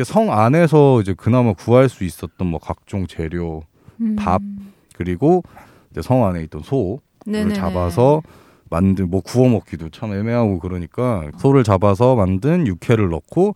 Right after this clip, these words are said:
Speaker 1: 비벼 먹은 거. 또
Speaker 2: 음.
Speaker 1: 빨리 대충 이렇게 비벼 먹고 빨리 이제 보초도 서고 이제 전투를 해야 되니까.
Speaker 2: 그렇죠.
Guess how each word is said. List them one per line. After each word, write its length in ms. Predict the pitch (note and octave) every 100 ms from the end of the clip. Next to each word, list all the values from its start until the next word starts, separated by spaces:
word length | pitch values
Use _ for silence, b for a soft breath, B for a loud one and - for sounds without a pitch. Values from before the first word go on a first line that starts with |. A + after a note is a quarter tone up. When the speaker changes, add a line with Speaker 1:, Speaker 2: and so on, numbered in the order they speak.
| b b b b -
Speaker 1:
비벼 260 | A2+ C#3
먹은 260 | G2 E2 F#2
거. 160 | E2+ - -
또 80 | C#3
Speaker 2:
음. 60 | F#3+
Speaker 1:
빨리 240 | A3+ A#3+
대충 300 | - E3 G#3
이렇게 160 | D#3+ D3+
비벼 240 | C#3 F3+
먹고 260 | C#3 C3 -
빨리 240 | F#3+ F#3
이제 100 | A#2+
보초도 440 | G#2+ B2 E3 C3+
서고 280 | B2 E3+ D3+
이제 120 | A#2 G#2
전투를 420 | B2+ C3+ D3 C3
해야 180 | D#3+ D3+
되니까. 460 | A#2 F#2 - C3
Speaker 2:
그렇죠. 380 | A2+ D#2 - -